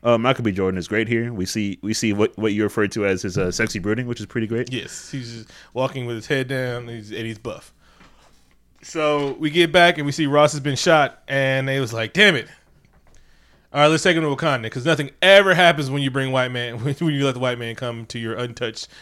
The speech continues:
Speaker 2: white culture, the un-, untouched, un-, untouched people of color culture. Nothing ever goes wrong.
Speaker 1: So T'Challa goes back to Wakanda, and he's got a lot of questions and that
Speaker 2: Mm-hmm.
Speaker 1: f-, uh, philosophical debate of, like, "Can we leave this man here?" And he's like,
Speaker 2: Mm-hmm.
Speaker 1: "Well, I can't leave him to die 'cause, you know, sometimes you have to make hard choices."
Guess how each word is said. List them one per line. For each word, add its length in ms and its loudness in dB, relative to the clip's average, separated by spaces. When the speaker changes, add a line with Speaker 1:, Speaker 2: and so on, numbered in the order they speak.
Speaker 2:
white 160 -4
culture, 320 -8
the 220 4
un-, 60 6
untouched, 280 0
un-, 340 2
untouched 580 -2
people 280 -6
of 100 -6
color 200 -2
culture. 360 -8
Nothing 280 -14
ever 240 4
goes 180 -4
wrong. 220 -16
Speaker 1:
So 200 2
T'Challa 400 2
goes 160 -2
back 200 -4
to 140 -8
Wakanda, 240 -6
and 100 -8
he's 120 -6
got 120 -6
a 40 -6
lot 140 -6
of 60 -10
questions 440 -4
and 120 -6
that 60 -6
Speaker 2:
Mm-hmm. 240 -16
Speaker 1:
f-, 80 -6
uh, 40 -8
philosophical 560 -8
debate 320 -8
of, 80 -12
like, 220 -12
"Can 160 -12
we 100 -6
leave 140 -6
this 160 -10
man 160 -10
here?" 320 -8
And 80 -14
he's 100 -14
like, 120 -8
Speaker 2:
Mm-hmm. 80 -10
Speaker 1:
"Well, 60 0
I 60 -2
can't 220 -2
leave 120 -4
him 80 -8
to 80 -6
die 280 -2
'cause, 220 -12
you 60 -8
know, 120 -8
sometimes 320 -4
you 40 0
have 80 -4
to 60 -12
make 140 -10
hard 160 -4
choices." 400 -10